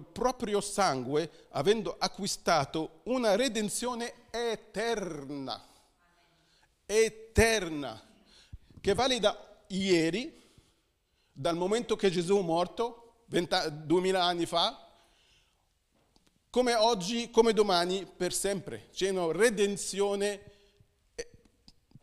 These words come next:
per sempre, è eterna. E per quello noi dobbiamo aggrapparci a questo. C'è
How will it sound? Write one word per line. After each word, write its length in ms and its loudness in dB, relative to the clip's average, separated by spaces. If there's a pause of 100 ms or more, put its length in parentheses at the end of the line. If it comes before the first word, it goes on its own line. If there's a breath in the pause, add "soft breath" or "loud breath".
(200)
per 200 0
sempre, 840 0
è 160 2
eterna. 760 0 (600 soft breath)
E 80 -16
per 120 -2
quello 280 -2
noi 300 -2
dobbiamo 580 -2
aggrapparci 640 -2
a 60 -4
questo. 540 -12 (1080 soft breath)
C'è 480 -2